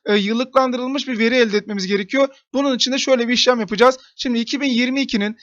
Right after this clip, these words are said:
üçüncü çeyreğinde, e, en kötü gelecek rakam burada yüz doksan bir nokta sıfır sekiz. Biz bunu düz hesap yüz doksan bir nokta bir alalım.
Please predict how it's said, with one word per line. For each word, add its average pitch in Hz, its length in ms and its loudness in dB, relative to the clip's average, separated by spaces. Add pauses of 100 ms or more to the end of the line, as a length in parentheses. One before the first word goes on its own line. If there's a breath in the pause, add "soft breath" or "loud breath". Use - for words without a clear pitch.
(160 soft breath)
üçüncü 240 360 -2
çeyreğinde, 233 640 4 (220 soft breath)
e, 202 80 2
en 214 380 4
kötü 247 220 -2
gelecek 233 420 0
rakam 214 280 2
burada 220 180 -2
yüz 233 240 0
doksan 233 380 0
bir 233 160 -2
nokta 254 380 2 (140 soft breath)
sıfır 240 300 -4
sekiz. 233 320 -4
Biz 240 160 -4
bunu 254 180 -6
düz 262 100 -6
hesap 254 360 2 (220 soft breath)
yüz 262 200 -2
doksan 254 400 2
bir 277 120 0
nokta 226 400 2
bir 247 100 0
alalım. 220 360 2